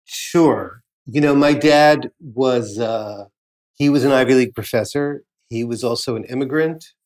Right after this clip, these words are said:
I come from a Jewish family. And, um, all of those contributed to very high expectations that my parents, but especially my father,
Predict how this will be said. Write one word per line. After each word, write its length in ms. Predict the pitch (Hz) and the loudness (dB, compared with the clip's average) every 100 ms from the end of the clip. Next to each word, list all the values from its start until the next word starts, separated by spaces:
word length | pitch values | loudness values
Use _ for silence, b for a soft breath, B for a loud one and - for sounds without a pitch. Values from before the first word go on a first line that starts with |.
| _ - | _ -6
I 60 | 120 | -6
come 240 | 135 123 | -4 -6
from 160 | 110 113 | -4 -8
a 60 | |
Jewish 400 | 101 120 139 - | -4 -2 -2 -2
family. 600 | 147 139 139 143 143 147 - _ _ _ _ _ - | -2 -2 -2 -2 -4 -6 -14 _ _ _ _ _ -6
And, 520 | 120 117 113 117 101 | -4 -2 -2 -6 -4
um, 540 | 123 117 117 117 113 110 _ _ _ _ _ _ _ - | 0 0 0 -4 -10 -12 _ _ _ _ _ _ _ -2
all 240 | 127 151 | 2 2
of 80 | 123 | 2
those 220 | 139 131 | 0 0
contributed 640 | - 123 - 131 127 123 - | -4 -4 0 2 2 0 -2
to 280 | 120 117 113 | -4 -4 -4
very 300 | 107 120 123 | 0 0 0
high 200 | 120 120 | 0 -2
expectations 1080 | 107 - 117 - 117 113 95 87 _ _ _ _ _ _ 104 107 | -4 -8 -10 -8 -8 -8 -10 -16 _ _ _ _ _ _ _ -4
that 400 | 117 110 107 - _ _ _ _ - | 0 2 0 -4 _ _ _ _ -4
my 160 | 143 139 | 0 0
parents, 480 | 151 151 123 120 - | 2 2 2 -2 -4
but 120 | 120 | -6
especially 420 | 120 - 131 120 | -4 -6 -4 -4
my 160 | 113 110 | -6 -6
father, 540 | - 117 113 110 107 | -4 -2 -2 -4 -10